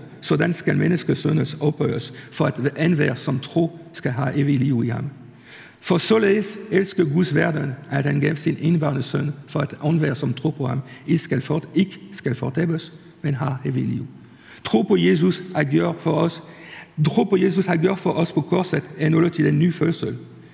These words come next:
Og så kun vi tro på Jesu død for os på korset, kan få Nikodemus evigt liv. Så farisæerne, de gik rigtig meget op,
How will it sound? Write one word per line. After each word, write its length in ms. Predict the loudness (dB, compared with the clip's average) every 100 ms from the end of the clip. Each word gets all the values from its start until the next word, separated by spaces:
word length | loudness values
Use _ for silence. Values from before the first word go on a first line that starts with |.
| -20 -20 -20 -20 -12
Og 120 | -4 0
så 100 | 0
kun 340 | 2 2 4
vi 100 | 2
tro 480 | 0 2 2 2 0
på 60 | 2
Jesu 300 | 4 4 4
død 300 | 4 4 2 -4
for 180 | -6 -2
os 180 | -2 0
på 100 | -2
korset, 400 | 0 -2 0 -4 -4 -10 -6
kan 140 | -2 0
få 160 | 4
Nikodemus 800 | 4 4 2 2 4 2 0 -2 -12 -14 0
evigt 260 | 2 4
liv. 220 | 4 2 0 -6 -14 -18 -20 -20 -20 -20 -20 -20 -20 -20 _ _ -20 -20 -20 -20 -20 _ _ -20 -20 -20 -18 -4
Så 160 | 0 2
farisæerne, 760 | 4 2 4 4 4 4 2
de 60 | 4
gik 320 | 2 2 0
rigtig 220 | 0 2
meget 200 | 2 2 0
op, 240 | -2 -2